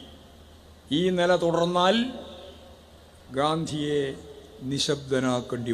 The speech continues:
വരും എന്നാണ് ഗോൾവാൾക്കറുടെ പ്രസംഗം. ഗാന്ധിയെ നിശബ്ദനാക്കേണ്ടി വരും. എന്താ പച്ച മലയാളം? എന്താ അതിൻ്റെ മലയാളം?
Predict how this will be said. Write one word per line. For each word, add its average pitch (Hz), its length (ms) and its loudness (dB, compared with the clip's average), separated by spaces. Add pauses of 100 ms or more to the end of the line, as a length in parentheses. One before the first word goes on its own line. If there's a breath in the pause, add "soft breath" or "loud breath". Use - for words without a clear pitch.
വരും 107 280 2 (360)
എന്നാണ് 92 340 -8 (1500)
ഗോൾവാൾക്കറുടെ 135 720 4
പ്രസംഗം. 104 360 -8 (680)
ഗാന്ധിയെ 127 580 6 (840)
നിശബ്ദനാക്കേണ്ടി 123 1080 0
വരും. 110 260 -2 (200)
എന്താ 143 220 2
പച്ച 143 240 2
മലയാളം? 151 360 2 (2500)
എന്താ 196 360 10
അതിൻ്റെ 226 280 8
മലയാളം? 220 420 12